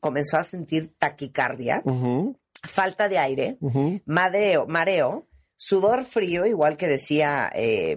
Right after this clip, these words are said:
Speaker 2: Uriel.
Speaker 1: Uriel,
Speaker 2: Ujú.
Speaker 1: y luego le comenzó a dar como, este, ¿cómo dice? Y luego me comenzó a dar durmiendo y me despertaba con esa horrible sensación.
Speaker 2: Ah, te-, le puede, puede presentar la persona un
Speaker 1: Hasta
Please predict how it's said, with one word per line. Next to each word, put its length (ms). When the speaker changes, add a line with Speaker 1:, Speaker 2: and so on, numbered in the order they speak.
Speaker 2:
Uriel. 260
Speaker 1:
Uriel, 520
Speaker 2:
Ujú. 240
Speaker 1:
y 120
luego 680
le 160
comenzó 800
a 140
dar 300
como, 520
este, 680
¿cómo 300
dice? 320
Y 160
luego 280
me 160
comenzó 440
a 80
dar 260
durmiendo 580
y 60
me 120
despertaba 560
con 160
esa 180
horrible 500
sensación. 420
Speaker 2:
Ah, 220
te-, 180
le 100
puede, 280
puede 380
presentar 600
la 220
persona 360
un 100
Speaker 1:
Hasta 80